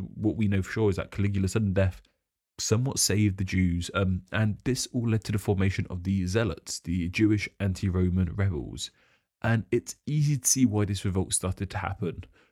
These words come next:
But what has this comet got to do with the Jewish revolt? Well, if you remember, I said comets were seen as a sign slash omen of something to happen. Uh, this comet was luckily seen as a good omen.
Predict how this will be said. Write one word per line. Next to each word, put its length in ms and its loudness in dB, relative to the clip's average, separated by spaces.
But 220 0
what 360 -4
has 160 -2
this 120 -2
comet 500 -4
got 200 -12
to 100 -8
do 180 4
with 120 4
the 60 -6
Jewish 320 -4
revolt? 540 -6
Well, 320 -2
if 160 -4
you 100 6
remember, 480 -2
I 100 -2
said 200 -6
comets 320 -4
were 40 -2
seen 200 0
as 120 0
a 60 0
sign 340 0
slash 380 -4
omen 460 -2
of 200 -6
something 340 -4
to 100 -6
happen. 540 -8
Uh, 160 -2
this 140 2
comet 360 0
was 320 0
luckily 360 0
seen 340 2
as 180 2
a 180 2
good 320 4
omen. 400 -6